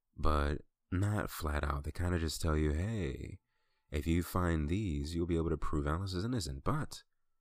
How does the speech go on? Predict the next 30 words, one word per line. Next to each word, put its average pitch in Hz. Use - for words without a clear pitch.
you 76
know, 73
he 78
kinda, 85
it 78
was 71
kind 95
of 82
almost 82
a 76
monkey's 71
paw 69
where 67
he 73
gives 120
you 101
hints, -
but 73
at 76
the 76
same 73
time, 71
it's -
like, 67
"Ah, 71
yeah, 71
you're 78
not 76
gonna -
like 71